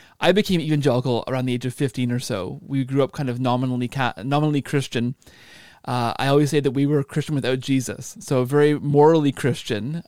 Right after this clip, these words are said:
We'd practiced Christian virtue quite, quite well. I mean, it was very important to our family. Went to church very rarely,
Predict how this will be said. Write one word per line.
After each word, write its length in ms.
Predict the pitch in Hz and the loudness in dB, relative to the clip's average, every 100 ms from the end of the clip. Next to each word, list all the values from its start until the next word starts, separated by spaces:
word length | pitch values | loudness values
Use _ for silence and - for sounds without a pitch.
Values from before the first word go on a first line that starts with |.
| - | -8
We'd 340 | 135 131 131 - _ | -4 -4 -4 -14 _
practiced 340 | 135 131 123 | -8 -6 -6
Christian 300 | - 143 - | -4 -6 -4
virtue 560 | 127 127 - 107 107 151 - | -2 -2 -2 -6 -6 -8 -12
quite, 380 | - 180 180 - _ | 0 2 2 -6 _
quite 440 | - 196 156 - - _ | -2 -2 -2 -10 -20 _
well. 480 | 123 - 151 113 98 | -12 -2 0 0 0
I 20 | |
mean, 200 | 123 120 | -2 -4
it 60 | 131 | -4
was 80 | |
very 140 | 127 143 | -2 -2
important 460 | 120 135 131 135 | -2 -8 -8 -6
to 80 | 139 | -4
our 60 | 143 | -2
family. 340 | 160 165 135 - - - - - _ 190 | -2 -2 -4 -8 -18 -20 -20 -20 _ -2
Went 100 | 190 | -2
to 80 | |
church 420 | 175 180 170 - - | 0 0 0 -2 -8
very 240 | 147 165 156 | 2 4 6
rarely, 580 | 139 139 139 135 135 | 4 4 2 -2 -4